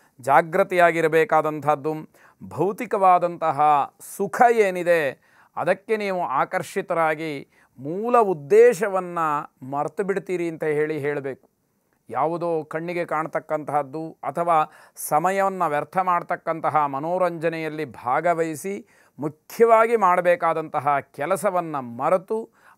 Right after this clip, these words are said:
ಅಪಮಾನಕ್ಕೋ ಹಿನ್ನಡೆಗೋ ನೀವು ಒಳಗಾಗ್ತಕ್ಕಂತಹ ಸಾಧ್ಯತೆ ಹೆಚ್ಚಾಗಿ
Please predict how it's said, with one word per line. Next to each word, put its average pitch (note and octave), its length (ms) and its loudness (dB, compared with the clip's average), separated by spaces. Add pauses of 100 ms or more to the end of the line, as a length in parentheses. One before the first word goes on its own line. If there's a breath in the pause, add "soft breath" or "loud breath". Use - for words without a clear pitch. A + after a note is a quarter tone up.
ಅಪಮಾನಕ್ಕೋ F3+ 760 0 (160)
ಹಿನ್ನಡೆಗೋ E3+ 560 -2 (100)
ನೀವು D3+ 140 -6 (140)
ಒಳಗಾಗ್ತಕ್ಕಂತಹ D3+ 800 2 (260)
ಸಾಧ್ಯತೆ D#3+ 540 0 (560 soft breath)
ಹೆಚ್ಚಾಗಿ F3+ 520 6